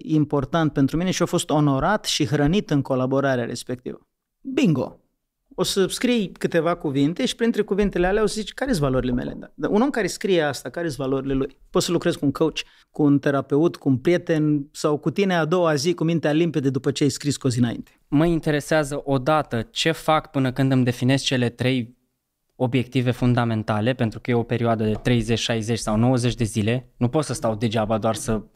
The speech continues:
Speaker 2: doar să le
Speaker 1: <laughs> Vezi?
Speaker 2: scriu.
Speaker 1: Ăsta e motivul pentru care încep, uh, cu vreo treizeci de zile înainte,
Speaker 2: Da.
Speaker 1: da?
Speaker 2: Ok. Și cum fac ca din niște obiective pe hârtie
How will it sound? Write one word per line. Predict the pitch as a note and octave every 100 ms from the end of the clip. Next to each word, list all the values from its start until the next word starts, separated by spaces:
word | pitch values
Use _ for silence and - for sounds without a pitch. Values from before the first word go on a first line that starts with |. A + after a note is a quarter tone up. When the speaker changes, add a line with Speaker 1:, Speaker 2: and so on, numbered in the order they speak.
| -
Speaker 2:
doar | B2+ B2+
să | G#3
le | F#3
Speaker 1:
<laughs> |
Vezi? | G3+
Speaker 2:
scriu. | - D3 C#3
Speaker 1:
Ăsta | F3+ A#3
e |
motivul | G#3 G3+ G#3 F#3
pentru | F#3 E3+
care | F3+ F3
încep, | E3+ - G3 -
uh, | F3+ F3 E3 D#3+ D#3
cu | F3
vreo | F3+
treizeci | F3+ F#3+ E3+
de | F3+
zile | F3 F3
înainte, | E3+ E3 C#3+
Speaker 2:
Da. | C#3+
Speaker 1:
da? | C#3 C#3 - - - _ _
Speaker 2:
Ok. | C#3+ C3+ B2+ C3+ F3+ F3 - - -
Și | - - C#3+
cum | G3+ G#3
fac | - F3 F3
ca | - D3+
din | C#3 C#3+ D3 C#3 C3+ B2+ _ _ _
niște | - C#3+ C#3 - C#3+ C#3
obiective | C#3 C3+ C3+ - - E3+ D3
pe | B2+ - C#3
hârtie | C#3 D#3 - B2+ A#2 B2 D#3+ -